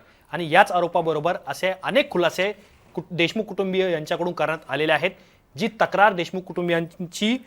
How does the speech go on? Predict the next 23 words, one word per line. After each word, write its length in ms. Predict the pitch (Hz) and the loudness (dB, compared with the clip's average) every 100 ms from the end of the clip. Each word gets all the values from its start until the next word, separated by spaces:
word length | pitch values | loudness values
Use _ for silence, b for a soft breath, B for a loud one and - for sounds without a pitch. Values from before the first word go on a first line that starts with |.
| b b | b b
दादासाहेब 500 | 135 151 165 214 262 254 | 6 8 10 8 6 2
खिंडरकर 380 | 185 185 185 190 | 0 0 0 0
यांनी 400 | 170 175 180 175 | 0 -2 -4 2
जेल 160 | 190 | 4
प्रशासनाकडे 560 | 196 180 175 175 170 170 | 4 0 -2 -2 -2 -2
दिलेली 340 | 147 165 175 | -2 0 4
आहे, 240 | 156 143 202 b b - | 4 4 -2 b b -4
त्या 80 | 226 | -2
तक्रारीतल्या 640 | 202 185 202 196 208 214 214 - | 0 2 2 4 6 6 4 -2
काही 140 | 190 | -2
प्रमुख 260 | 196 196 196 | 0 0 0
गोष्टी 260 | 180 - | -2 2
आपण 160 | 160 175 | 0 0
समजून 280 | 156 151 156 | -4 -6 -6
घेणार 200 | 139 143 | -4 -2
आहोत. 180 | 131 185 - b b b | 0 -2 -4 b b b
आणि 140 | 160 165 | -6 -2
जर 320 | 139 247 180 - _ _ _ - | 4 4 4 -2 _ _ _ 0
या 120 | 196 | 2
तक्रारीवरती 680 | - 170 190 202 202 196 208 | 4 2 4 2 2 0 0
कारवाई 340 | 170 165 190 | 2 4 2
झाली 300 | 143 147 214 | 2 4 6
नाही 220 | 233 147 | 8 6